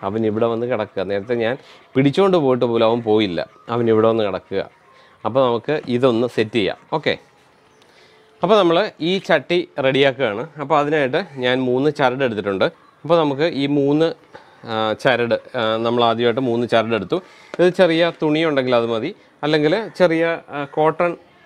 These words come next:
ചരട്, കോട്ടൺ ചരടാണ് ഏറ്റവും നല്ലത്. അപ്പോൾ ഈ മൂന്ന് കോട്ടൺ ചരട് ഞാനിതെടുത്തു. ഇത് ശരിക്കും നമ്മുടെ കേശി കത്തു എന്നൊക്കെ പറയത്തില്ല, നമ്മളുടെ വിളക്കിലൂടെ, വിളക്ക് തിരിയിലൂടെ വിളക്കിൽ, ആ,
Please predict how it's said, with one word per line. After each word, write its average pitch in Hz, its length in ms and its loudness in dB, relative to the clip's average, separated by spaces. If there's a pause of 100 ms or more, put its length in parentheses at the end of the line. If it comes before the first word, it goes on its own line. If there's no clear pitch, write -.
(120)
ചരട്, 120 260 4
കോട്ടൺ 131 460 0
ചരടാണ് 147 480 0
ഏറ്റവും 117 360 0
നല്ലത്. 90 320 -4 (380)
അപ്പോൾ 156 140 0
ഈ 165 40 2
മൂന്ന് 147 300 2
കോട്ടൺ 127 380 0
ചരട് 110 260 0
ഞാനിതെടുത്തു. 101 640 -2 (220)
ഇത് 170 120 -2
ശരിക്കും 156 380 2
നമ്മുടെ 131 400 0
കേശി 131 260 0
കത്തു 139 200 2
എന്നൊക്കെ 123 220 2
പറയത്തില്ല, 104 340 2
നമ്മളുടെ 110 360 2
വിളക്കിലൂടെ, 113 960 0
വിളക്ക് 117 400 0
തിരിയിലൂടെ 117 560 2 (380)
വിളക്കിൽ, 123 480 2 (420)
ആ, 139 60 -2